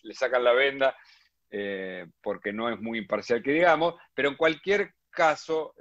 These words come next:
quería decirte esto, eh, es una de las instituciones tal vez más estructuradas de todas. Digo, a ver, tenemos tres poderes, el ejecutivo, el judicial, eh, y el legislativo.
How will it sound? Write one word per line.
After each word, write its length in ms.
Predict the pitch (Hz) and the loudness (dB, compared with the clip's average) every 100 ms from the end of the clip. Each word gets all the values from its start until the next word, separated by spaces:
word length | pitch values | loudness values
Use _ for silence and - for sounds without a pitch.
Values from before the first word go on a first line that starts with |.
| 120 - | -20 -12
quería 260 | 135 151 | -8 -6
decirte 480 | 151 - 156 131 139 | -6 -6 -10 -8 -10
esto, 360 | 104 - 101 - _ _ _ - | -10 -12 -14 -16 _ _ _ -8
eh, 240 | 139 143 | -4 0
es 180 | 214 214 | -2 -2
una 180 | 254 254 | -6 -4
de 60 | 180 | -4
las 160 | 135 | -6
instituciones 640 | 131 123 123 113 185 208 - | -10 -14 -16 -8 -6 -6 -4
tal 160 | 120 | -4
vez 200 | 131 156 131 | 0 0 0
más 360 | 147 175 170 - | -2 -2 -6 -16
estructuradas 1300 | - - 135 - - 135 208 220 127 104 101 - - | -16 -8 -8 -8 -8 -4 0 2 2 0 -4 -8 -10
de 140 | 113 - | -10 0
todas. 480 | 233 208 127 107 - _ _ - | 4 4 2 -2 -8 _ _ -4
Digo, 180 | 135 131 | 0 2
a 40 | |
ver, 140 | 143 - | 2 0
tenemos 360 | 139 170 147 | -4 -4 -4
tres 180 | 175 156 | -4 -2
poderes, 640 | 170 202 233 208 170 147 | -2 0 2 0 -2 -6
el 60 | 123 | -10
ejecutivo, 580 | 113 117 123 - 185 160 | -14 -16 -16 -14 -8 -6
el 60 | |
judicial, 720 | 127 123 120 110 170 175 175 175 - _ _ - | -6 -10 -12 -6 2 4 2 -2 -18 _ _ -8
eh, 140 | 120 123 | -6 -2
y 80 | 127 | -2
el 80 | 123 | -2
legislativo. 840 | - 123 123 208 214 185 180 | -2 -2 -2 -2 0 2 2